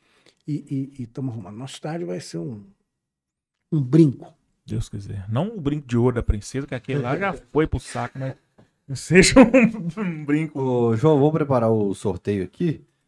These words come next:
Speaker 3: É, pra, para os membros que estão concorrendo ao livro do Zolini, ex-goleiro do Atlético,
Speaker 2: Show.
Speaker 3: uma medalha comemorativa do Atlético, um boné. E pra quem tá no chat, pode mandar exclamação K T O, que vai concorrer aqui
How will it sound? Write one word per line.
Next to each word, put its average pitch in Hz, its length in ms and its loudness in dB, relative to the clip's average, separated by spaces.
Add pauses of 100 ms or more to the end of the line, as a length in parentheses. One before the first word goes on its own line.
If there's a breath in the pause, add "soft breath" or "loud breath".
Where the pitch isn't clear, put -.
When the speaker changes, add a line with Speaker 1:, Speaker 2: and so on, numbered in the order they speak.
(400)
Speaker 3:
É, 107 240 -6
pra, 117 300 -4
para 123 260 -8
os 110 160 -8
membros 151 380 -4
que - 80 -18
estão 131 140 -4
concorrendo 117 420 -2
ao 110 80 -2
livro 107 420 -2 (280)
do 101 200 -4
Zolini, 107 500 0
ex-goleiro 98 440 -2
do 92 80 -4
Atlético, 135 760 -2 (120)
Speaker 2:
Show. - 180 -6
Speaker 3:
uma 123 80 2
medalha 113 380 2
comemorativa 107 560 -2
do 101 80 0
Atlético, 123 420 -2
um 110 40 -8
boné. 107 460 0 (540)
E 139 460 6 (100)
pra 131 160 0
quem 135 140 0
tá 127 160 2
no 127 100 4
chat, 123 420 2
pode 147 280 4
mandar 127 260 2
exclamação 147 720 0
K 175 160 -4
T 127 160 0
O, 123 280 2 (260)
que - 80 -14
vai 120 120 0
concorrer 107 540 0
aqui 117 400 -2